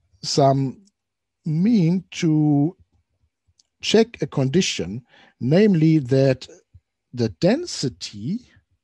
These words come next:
G prime, yeah, derivative of the distribution function is the density, multiplied with the constant is larger than the density of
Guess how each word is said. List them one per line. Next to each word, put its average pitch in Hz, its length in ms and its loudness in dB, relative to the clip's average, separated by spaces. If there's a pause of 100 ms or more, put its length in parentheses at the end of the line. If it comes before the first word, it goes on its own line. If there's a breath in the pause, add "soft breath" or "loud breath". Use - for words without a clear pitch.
(560)
G 131 200 -8
prime, 143 500 0
yeah, 139 140 0
derivative 143 560 -2
of 120 160 -14
the 120 80 -8
distribution 123 500 -8
function 113 280 -10
is 101 100 -16
the 107 40 -12
density, 127 560 -10 (840 loud breath)
multiplied 170 600 2
with 139 120 -4
the 131 80 -8
constant 196 640 -6
is 262 260 -2
larger 151 640 0
than 165 340 0
the 135 120 -6
density 147 920 -6
of 143 400 -2